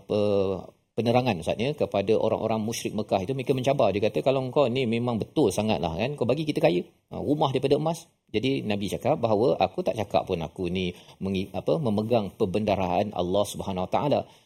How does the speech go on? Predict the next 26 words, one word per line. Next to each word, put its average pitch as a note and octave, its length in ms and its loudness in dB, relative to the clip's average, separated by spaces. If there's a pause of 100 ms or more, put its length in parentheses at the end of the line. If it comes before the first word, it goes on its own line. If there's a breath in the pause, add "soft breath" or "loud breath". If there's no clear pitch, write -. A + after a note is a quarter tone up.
Kemudian B2 240 -2
mereka A#2 240 2
cakap, B2 320 0
"Uh, G2+ 320 4
kalau A#2+ 160 4
boleh C3+ 160 2
kita C3 320 0
ni C#3+ 160 -2
nak C3 240 -4
baik-baik B2 560 2
je A2 80 6
hidup A2 320 0
kita A2+ 240 2
ni. G2+ 240 0
Okey, - 400 -4
beritahu A2 400 2
apa G2 320 -2
yang B2 160 -2
akan A2+ 160 -2
berlaku A2 320 -2
hari F2+ 160 -4
esok, A2 480 -2
minggu G#2 240 -2
depan, A2 480 2
tahun A2+ 240 2
depan." A2+ 400 2